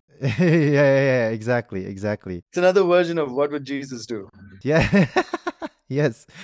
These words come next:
Speaker 1: yes, exactly, exactly. I'm so grateful for, um, this, uh, conversation today,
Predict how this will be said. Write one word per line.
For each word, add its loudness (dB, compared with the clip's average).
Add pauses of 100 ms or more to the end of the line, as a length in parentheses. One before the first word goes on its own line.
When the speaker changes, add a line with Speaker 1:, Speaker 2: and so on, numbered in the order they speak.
(200)
Speaker 1:
yes, 2
exactly, -2
exactly. -8 (200)
I'm -6
so -2
grateful -2
for, -4
um, -6 (320)
this, -6
uh, -8
conversation -8
today, -6